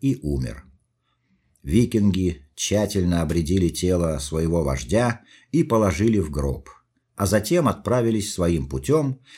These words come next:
пристав к земле у Цитополя. Когда королева Силькисив увидела знакомые драккары, она с нетерпением направилась навстречу путешественникам.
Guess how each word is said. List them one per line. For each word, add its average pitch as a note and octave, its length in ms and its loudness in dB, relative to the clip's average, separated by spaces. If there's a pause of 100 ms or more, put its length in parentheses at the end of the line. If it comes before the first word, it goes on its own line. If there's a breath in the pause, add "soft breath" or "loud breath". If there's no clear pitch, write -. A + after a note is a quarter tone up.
(180 loud breath)
пристав C#3 520 0
к F2 60 -6
земле F2+ 560 0
у A#2 200 6
Цитополя. C2+ 760 -6 (880)
Когда F#2 380 2
королева F#2+ 500 2
Силькисив F#2+ 840 -2 (260 soft breath)
увидела F#2+ 480 2
знакомые E2 580 0
драккары, G#2 800 -2 (300 soft breath)
она C3+ 260 2
с - 100 -2
нетерпением C3+ 920 2
направилась A2 760 0
навстречу F#2+ 600 -2
путешественникам. D#2 920 -6